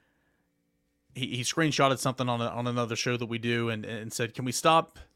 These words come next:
the narrative about playing young guys? Heupel is a coach's son. It's obvious that he prioritizes guys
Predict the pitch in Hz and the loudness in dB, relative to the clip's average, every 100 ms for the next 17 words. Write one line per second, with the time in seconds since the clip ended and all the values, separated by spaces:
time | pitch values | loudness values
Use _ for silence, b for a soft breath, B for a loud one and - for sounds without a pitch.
0 | _ - 127 123 139 139 139 127 123 120 | _ -6 -2 2 4 6 4 4 2 2
1 | 143 131 123 117 117 113 104 104 101 131 | 0 0 0 -2 -2 -2 -4 -4 0 2
2 | 135 127 113 - - 113 143 127 107 - | 2 -2 -4 -6 -12 -6 -2 -2 -2 2
3 | 165 170 170 117 101 135 135 139 131 117 | 4 4 2 -4 0 2 2 2 0 -4
4 | 110 - 113 117 120 127 117 110 107 117 | -6 -2 0 0 0 0 -2 -2 0 2
5 | 120 123 113 | 4 2 -4